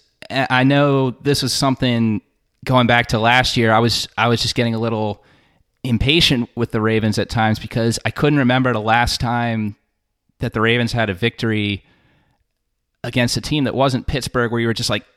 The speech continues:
"Yeah, that was a really good win against a really top quality team." And if you look at, so the Ravens post Super Bowl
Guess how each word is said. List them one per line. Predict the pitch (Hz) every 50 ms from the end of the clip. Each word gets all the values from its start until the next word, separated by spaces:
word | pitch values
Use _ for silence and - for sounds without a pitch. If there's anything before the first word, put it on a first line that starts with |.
| _
"Yeah, | - 202 214 165 147 110 95 87 - 117 - - _ _ -
that | 139 139
was | 147 139 123
a | 120
really | 117 123 147 165 160 139 123
good | 113 147 139 135
win | 120 117 127 131 123 120 113 110 98 -
against | 117 110 113 117 117 -
a | 123 110
really | 113 113 117 113 110 107 104 101 - _ _ _ _ _ _ _ -
top | - 120 113 - -
quality | - 123 117 113 107 104 98
team." | - - 127 123 113 101 90 87 87 _ _ _ _ _ _ _ _ _ _ _ _ _ _ _ _ _ _ _ _ _ _ _ -
And | 123 135 131 127
if | -
you | 135 143
look | 175 208 208 -
at, | 147 123 - - _ _ _ _ _ _ _ _ _
so | - - 135 127
the | 127
Ravens | 127 143 160 170 156 160 156 143 131 - - _ _ _ _ _ _ _ _
post | - 147 147 151 143 -
Super | - 151 143 - 127 113
Bowl | 110 107 107 107 104 101 101